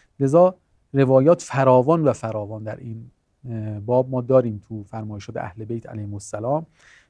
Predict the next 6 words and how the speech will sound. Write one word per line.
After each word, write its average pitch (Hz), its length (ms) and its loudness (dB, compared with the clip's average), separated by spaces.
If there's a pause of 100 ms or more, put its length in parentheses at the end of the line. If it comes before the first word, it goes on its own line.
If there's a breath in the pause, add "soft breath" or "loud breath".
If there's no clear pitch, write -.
می‌فرماید: 147 580 2
"و 147 80 6
من 143 220 2
تواضع 170 800 4
فی 135 160 -8
الدنیا 120 680 0